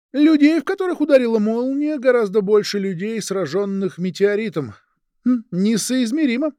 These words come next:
сказал Уистлер. «Интересно, есть ли в истории человечества те, в кого ударила молния, а потом еще и метеорит? Надо, кстати, узнать. Это совпадение очень высокой степени».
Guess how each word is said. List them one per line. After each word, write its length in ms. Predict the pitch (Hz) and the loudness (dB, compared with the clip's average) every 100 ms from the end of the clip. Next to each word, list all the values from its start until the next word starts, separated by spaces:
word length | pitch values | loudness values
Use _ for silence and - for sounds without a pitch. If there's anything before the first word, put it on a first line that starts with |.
| _ | _
сказал 440 | - - 127 139 139 | -16 -8 -2 -2 -2
Уистлер. 400 | 131 - 127 - _ _ _ _ _ - | -4 -4 -6 -6 _ _ _ _ _ 0
«Интересно, 520 | 208 175 220 196 180 | 2 4 6 4 4
есть 300 | 175 202 - | 0 -2 -2
ли 40 | 285 | -2
в 80 | |
истории 300 | 311 285 277 | -2 -2 -2
человечества 680 | 226 226 214 208 185 156 180 | -2 -2 0 -2 -4 -4 -4
те, 160 | 151 220 | -2 -4
в 40 | |
кого 260 | - 190 202 | -2 -2 0
ударила 440 | 170 190 165 160 | 4 4 4 2
молния, 420 | 156 226 285 302 | 0 0 0 2
а 40 | 285 | 2
потом 280 | 262 254 226 | 2 0 -2
еще 300 | 214 - 196 | -2 -4 -4
и 80 | |
метеорит? 560 | 170 139 120 92 78 _ _ _ _ _ _ _ - - - | -4 -2 -4 -6 -10 _ _ _ _ _ _ _ -18 -18 -10
Надо, 200 | 226 220 | -6 -6
кстати, 300 | - 220 202 | -2 -2 -2
узнать. 360 | 240 180 - _ _ _ _ _ _ _ | -6 -6 -10 _ _ _ _ _ _ _
Это 200 | - 202 | -4 -2
совпадение 540 | - 190 247 208 226 | -2 2 4 4 2
очень 220 | 233 - 247 | 0 0 -2
высокой 340 | 240 233 262 | 0 0 -2
степени». 400 | - 226 262 | -6 -6 -4